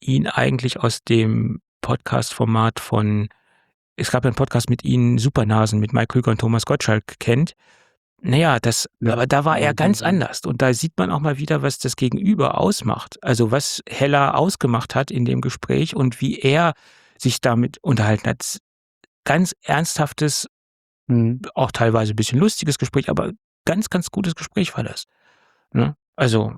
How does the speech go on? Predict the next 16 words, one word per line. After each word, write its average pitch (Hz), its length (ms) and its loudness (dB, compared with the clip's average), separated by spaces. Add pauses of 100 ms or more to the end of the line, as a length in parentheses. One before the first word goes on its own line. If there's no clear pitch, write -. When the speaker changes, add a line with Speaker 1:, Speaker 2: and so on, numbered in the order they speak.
(200)
Speaker 1:
hat - 200 0
mir 127 80 2
sehr 135 120 0
gut - 140 -10
gefallen. 165 420 0 (800)
Und 127 180 0
da 120 60 4
hat 127 100 -2
sich 139 100 -6
der 143 120 0
Mike 135 220 0
Krüger 143 180 0
auch 156 80 0
sehr - 160 -4
positiv, 151 580 -4
ähm, 135 340 -6